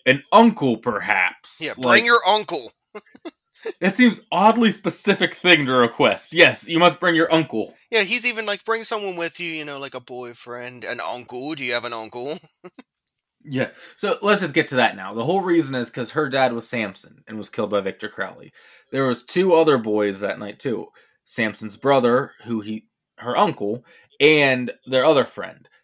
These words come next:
Speaker 1: The other friend's, like, a rough, tough guy who's also invited onto this hunting party, and that's why he wants her uncle there. He thinks if Victor Crowley kills the three responsible,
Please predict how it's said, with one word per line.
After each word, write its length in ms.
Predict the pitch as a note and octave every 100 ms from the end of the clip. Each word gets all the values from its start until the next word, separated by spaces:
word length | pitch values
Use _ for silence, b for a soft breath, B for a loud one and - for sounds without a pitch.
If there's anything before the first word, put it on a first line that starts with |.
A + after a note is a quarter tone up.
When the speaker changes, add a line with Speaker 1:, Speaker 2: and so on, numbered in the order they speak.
| _
Speaker 1:
The 80 | -
other 180 | C#3 C#3
friend's, 380 | - C3+ B2+ B2
like, 160 | A#2
a 320 | A2+ A2 G#2 -
rough, 280 | A#2+ A#2+ -
tough 240 | B2 A2
guy 220 | - G#2+
who's 140 | G#2+ A2
also 280 | A2+ - G#2
invited 380 | F#2+ G2 F#2+
onto 240 | F#2+ F#2 G2+
this 120 | F#2+
hunting 260 | G#2+ G2 F#2+
party, 320 | G#2 G2 G2
and 100 | G#2
that's 220 | G2+ -
why 140 | G2
he 100 | G2
wants 180 | F#2+ F#2
her 140 | - G#2
uncle 240 | G2+ G#2
there. 160 | G2+ F#2+
He 100 | G#2
thinks 240 | A#2+ G#2+
if 80 | G#2
Victor 320 | A2+ - G#2+
Crowley 460 | - D#3 D3+ D3+ C#3+
kills 300 | C#3+ B2+ A2
the 80 |
three 200 | G#2+ C3 A#2+
responsible, 880 | A2 - C3+ C3 - B2+ B2+ B2